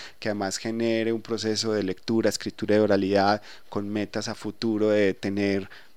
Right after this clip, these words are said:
escritores, de tener una ciudad más lectora. Eh, eso, eh, se puede lograr a través de, de las políticas y de la apropiación ciudadana,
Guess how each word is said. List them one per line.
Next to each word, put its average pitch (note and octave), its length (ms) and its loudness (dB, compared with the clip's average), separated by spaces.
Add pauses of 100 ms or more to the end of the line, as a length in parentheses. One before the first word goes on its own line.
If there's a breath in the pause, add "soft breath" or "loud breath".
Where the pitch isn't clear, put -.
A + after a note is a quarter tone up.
(120)
escritores, G#2+ 800 4
de G2 100 0
tener G2+ 220 -4
una G2+ 160 -2
ciudad G2+ 280 0
más G2+ 240 0
lectora. G#2 880 4 (320 soft breath)
Eh, A2 300 -2 (140)
eso, B2 400 2 (100)
eh, G2+ 300 -2 (160)
se - 200 2
puede G#2 420 4
lograr G2+ 420 4
a G2+ 80 0
través F#2+ 340 0
de, G2+ 280 0
de G2+ 120 -4
las G#2 200 0
políticas G2 600 -4
y A2 60 -2
de G2 80 -2
la F#2+ 60 -4
apropiación - 640 -6
ciudadana, G#2 520 2